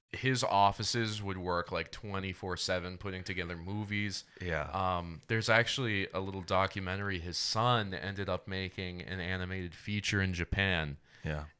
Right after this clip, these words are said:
Speaker 1: And, uh, his son was kinda trying to ride off the success of the Miyazaki name. He was like, "Oh, you know,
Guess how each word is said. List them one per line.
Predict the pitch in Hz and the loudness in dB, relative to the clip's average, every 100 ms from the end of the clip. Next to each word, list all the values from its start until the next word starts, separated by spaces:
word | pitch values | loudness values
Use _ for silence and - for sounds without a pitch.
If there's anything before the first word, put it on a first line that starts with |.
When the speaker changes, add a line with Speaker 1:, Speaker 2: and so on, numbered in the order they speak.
| - | -4
Speaker 1:
And, | 92 90 87 87 85 85 90 | 0 0 0 0 -2 -4 0
uh, | 85 80 80 | 2 2 0
his | - 92 101 | -2 0 2
son | - 113 117 110 | 4 4 4 4
was | 101 | 0
kinda | - 104 95 90 - | 2 2 2 -2 0
trying | 117 104 | 4 4
to | 87 | 4
ride | 87 90 92 | 4 6 6
off | 98 95 - | 4 2 -2
the | 90 | -6
success | - 92 - 90 92 - | -6 -6 0 2 2 -2
of | 87 | -2
the | 82 | -2
Miyazaki | 90 90 85 82 82 92 | 0 -2 0 -2 -2 -6
name. | 87 90 95 | -6 -4 -6
He | 95 | -6
was | 82 73 | -8 -6
like, | 73 90 | -4 2
"Oh, | 95 80 71 90 | 2 2 -4 -8
you | 90 | -6
know, | 80 76 | -6 -6